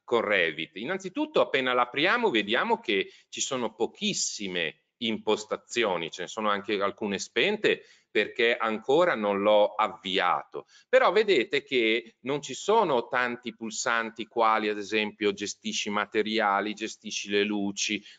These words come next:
come in programmi, eh, concorrenti.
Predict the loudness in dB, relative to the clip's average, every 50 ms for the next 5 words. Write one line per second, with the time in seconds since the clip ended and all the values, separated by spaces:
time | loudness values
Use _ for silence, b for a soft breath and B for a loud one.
0 | B _ 2 2 4 4 2 0 -2 0 -2 -2 0 0 0 0 0 0 0 0
1 | 0 -2 -2 -4 B B B B B -2 0 2 2 2 0 0 0 0 0 0
2 | 0 0 2 2 4 4 4 2 2 -2 -4 -10 -14 -16